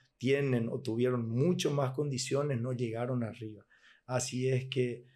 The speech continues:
a correr, a ir atrás del sueño que es el fútbol, a tener mucha disciplina y mucho respeto en la vida que te va a ayudar a conseguir cosas importantes.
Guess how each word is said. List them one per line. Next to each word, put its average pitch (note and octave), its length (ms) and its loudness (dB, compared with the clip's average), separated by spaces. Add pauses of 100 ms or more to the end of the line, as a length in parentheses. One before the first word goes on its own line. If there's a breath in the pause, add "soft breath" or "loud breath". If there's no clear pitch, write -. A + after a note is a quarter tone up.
(260 soft breath)
a A#2+ 340 0
correr, C#3 640 2
a B2 100 4
ir B2+ 220 4
atrás B2+ 280 2
del A2+ 140 2
sueño C3+ 480 2
que C3 120 -6
es A2+ 80 -2
el A2+ 120 -4
fútbol, D3+ 640 0 (220)
a A#2+ 140 -4
tener A#2+ 400 2
mucha E3 560 2
disciplina C3+ 680 -2
y C3+ 140 -6
mucho C3 460 0
respeto C3 460 -2
en B2+ 80 0
la A#2 100 -2
vida C3 240 0
que B2+ 100 -4
te B2 80 -8
va A#2+ 80 -4
a A#2 40 -4
ayudar A#2 260 -6
a A#2 80 -6
conseguir A#2+ 360 -4
cosas A#2 240 -6
importantes. A2+ 480 -10